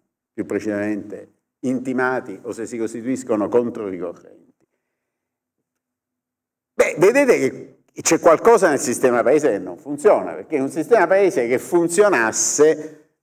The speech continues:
la, l'Agenzia delle Entrate e l'inps dovrebbero poter gestire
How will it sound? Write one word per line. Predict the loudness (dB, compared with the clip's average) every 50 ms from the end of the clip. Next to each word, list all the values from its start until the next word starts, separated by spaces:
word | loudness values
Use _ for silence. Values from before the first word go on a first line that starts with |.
| _ _ _ _ _ _ _ _ _ _ _ _ _ _ _ _ _ _ _ _ _ _ _ _ -20
la, | -14 -14 -14 -14 _ _ _ _
l'Agenzia | -6 -4 -4 -2 -2 -4 -4 -2 0 2 2 2
delle | 2 0 0 0 -2
Entrate | -2 -2 0 2 2 2 2 2 0 -2 -2 -2
e | -2
l'inps | -2 -2 -4 -4 -4 -6 -6 -8 -6 -4 -4
dovrebbero | -2 -2 -2 -2 -2 -4 -6 -6 -6 -6 -6 -6 -6
poter | -8 -8 -10 -8 -4 -2 0 0 0 -2 -4 -8 -12 -14 -16 -18 -20 _ _ _ _ _ _ _ _ _ _ _ _ _ _ _ _ _ _ _ _ _ _ _ _ _ _ -6
gestire | -4 -4 -4 -4 -6 -6 -4 -2 0 0 0 0 0 -2 -2 -4 -8 -14 -20